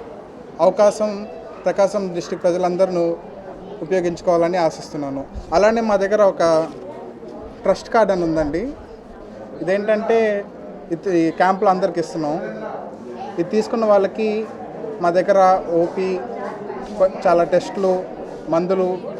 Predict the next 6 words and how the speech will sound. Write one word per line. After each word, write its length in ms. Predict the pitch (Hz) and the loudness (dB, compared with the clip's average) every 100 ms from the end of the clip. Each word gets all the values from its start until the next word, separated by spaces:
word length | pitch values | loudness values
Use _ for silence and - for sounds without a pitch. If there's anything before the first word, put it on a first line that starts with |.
| - - | -8 -2
కొన్ని 160 | 165 | -2
ఫ్రీగా 280 | 165 180 185 | 0 -2 2
ఇవ్వడం 420 | 170 165 165 165 | 2 2 2 2
జరుగుతుంది. 600 | 165 160 160 165 165 190 247 - - - - - 240 - - - | 2 0 0 -2 -2 -4 -6 -8 -6 -6 -8 -8 -10 -10 -10 0
అవసరమైన 480 | 160 175 208 202 196 | 2 4 2 0 2
వాళ్ళకి, 580 | 190 185 185 220 208 202 | 6 6 4 -2 -2 -2